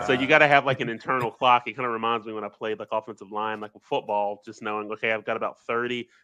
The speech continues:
Speaker 1: to forty seconds to make a point. Let me get in and get out, like, quick." It's always trying to make it a point to not have to have anyone in my ear saying "rap" because I've already wrapped it up before they even need to say <laughs> it.
Speaker 2: Uh, that's fair enough.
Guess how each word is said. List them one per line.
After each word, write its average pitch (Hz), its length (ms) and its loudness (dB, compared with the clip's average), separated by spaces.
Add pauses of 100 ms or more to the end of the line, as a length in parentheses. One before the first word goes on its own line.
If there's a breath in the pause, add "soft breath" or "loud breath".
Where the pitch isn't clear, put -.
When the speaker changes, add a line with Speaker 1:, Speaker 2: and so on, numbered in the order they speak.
(120)
Speaker 1:
to 107 60 -12
forty 113 300 -4
seconds 110 400 -4
to 104 80 -10
make 107 200 -8
a - 60 -8
point. 107 380 -4
Let 107 100 -10
me 104 80 -10
get 104 200 -4
in 113 440 -2 (280)
and 101 140 -8
get 110 160 0
out, 104 360 0
like, 95 240 -10
quick." 101 360 -6 (540)
It's 120 120 -2
always 131 220 8
trying 131 140 2
to 120 60 -2
make 120 160 0
it 107 80 -2
a - 20 -4
point 113 360 -2
to 107 60 -8
not 107 260 -2
have 110 180 -6
to 107 80 -8
have 110 280 0
anyone 107 320 -4
in 107 100 -4
my 104 160 -6
ear 107 260 -6
saying 101 380 -8
"rap" 101 400 -4 (100)
because 101 520 -8
I've 104 200 -6
already 104 260 -2
wrapped 104 320 -8
it 104 80 -8
up 101 200 -4
before 107 260 -6
they 104 100 -8
even 101 300 -14
need 104 160 -14
to - 60 -20
say 110 320 0
<laughs> - 40 -14
it. - 300 -10 (140)
Speaker 2:
Uh, 110 120 -10 (160)
that's 156 160 -6
fair 110 160 4
enough. 104 340 -8